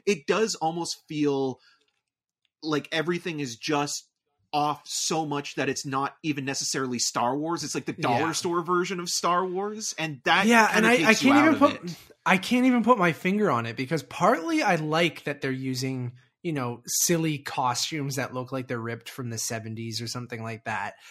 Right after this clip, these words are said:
Speaker 2: But then that aesthetic doesn't necessarily work with the stagecraft thing that they're doing where, you know, uh,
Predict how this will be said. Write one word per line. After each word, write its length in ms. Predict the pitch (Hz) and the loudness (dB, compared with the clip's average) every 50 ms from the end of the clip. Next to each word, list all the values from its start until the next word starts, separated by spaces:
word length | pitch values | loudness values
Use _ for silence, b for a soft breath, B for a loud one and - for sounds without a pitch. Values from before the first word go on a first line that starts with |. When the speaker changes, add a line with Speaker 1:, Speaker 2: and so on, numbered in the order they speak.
| B B _ | B B _
Speaker 2:
But 160 | 185 170 147 | -2 0 4
then 220 | 202 196 190 185 175 | 4 4 4 4 6
that 280 | 170 175 202 214 - | 6 6 6 4 2
aesthetic 800 | 196 175 - - - - 170 147 151 175 202 226 233 - 180 165 - _ | -4 -4 -4 -6 -6 -4 -2 0 2 2 2 0 -2 -4 -14 -18 -12 _
doesn't 380 | - 160 151 151 147 170 170 135 | -2 0 0 0 -2 -4 -4 -4
necessarily 580 | 147 151 151 - - - - 175 165 156 151 | -4 -2 -2 -4 -4 -2 -2 -2 0 0 -2
work 460 | 135 127 117 123 120 123 147 - - 151 | -4 -4 -4 -2 0 0 -2 -2 -4 -6
with 160 | 135 139 - | -6 -4 -4
the 80 | 131 | -6
stagecraft 960 | 117 - - - - 117 120 123 131 - - - - 175 160 170 185 180 - - | -4 -4 -4 -4 -4 -4 -4 -2 -4 -4 -6 -2 -2 0 0 0 0 -2 -6 -8
thing 260 | - 196 185 190 190 | -4 -2 -2 0 -2
that 140 | 196 190 - | -2 -2 -4
they're 100 | 190 180 | -4 -4
doing 460 | 151 - 180 190 208 226 233 226 190 | 0 -2 -2 0 0 0 0 0 0
where, 160 | 160 147 139 139 147 | 0 0 0 -2 -4
you 140 | 147 147 | -6 -4
know, 260 | 143 143 139 139 127 B B B B B B B B - | -2 0 0 -2 -2 B B B B B B B B -4
uh, 200 | 127 123 - | -2 -2 -2